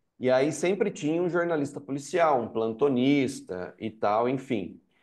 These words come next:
Mas durante um pequeno período a gente ficou sem o jornalista policial e eu tive que fazer essa função, aquela coisa que,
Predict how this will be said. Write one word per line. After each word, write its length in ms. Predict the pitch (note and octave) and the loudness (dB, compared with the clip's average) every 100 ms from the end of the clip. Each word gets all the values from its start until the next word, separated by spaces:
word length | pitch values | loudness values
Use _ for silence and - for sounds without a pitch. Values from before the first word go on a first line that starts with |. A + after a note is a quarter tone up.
| _ - | _ -2
Mas 140 | C#3+ | 0
durante 340 | D3+ F#3+ G#3+ A3+ | 4 4 4 2
um 80 | A3+ | 0
pequeno 600 | - - F3 A3+ C4+ A#3 | -4 -10 -2 2 4 4
período 400 | F#3+ E3 F3+ F#3 | 4 4 4 2
a 40 | |
gente 220 | F3 F3+ | 0 -4
ficou 260 | F#3 F#3 F3+ | -6 -4 -4
sem 320 | F3+ F3 F3 | 0 2 4
o 60 | D#3+ | 4
jornalista 500 | D#3+ D#3+ D#3 C#3+ D3 | 2 2 2 -2 -6
policial 560 | D#3 D3+ - D3+ D3+ | -4 -4 2 4 4
e 40 | D#3+ | 4
eu 80 | |
tive 260 | D#3+ D#3 D3+ | 2 -2 -4
que 80 | - | -6
fazer 400 | - D#3 A2 B2+ | 0 0 2 0
essa 220 | B2+ C3 | 0 -4
função, 440 | - D#3 - E3+ | -8 -8 -2 0
aquela 280 | F3+ F3+ E3+ | 0 0 0
coisa 280 | E3 C#3+ C#3+ | 4 4 4
que, 380 | C#3+ D3 D3+ | 0 -2 -4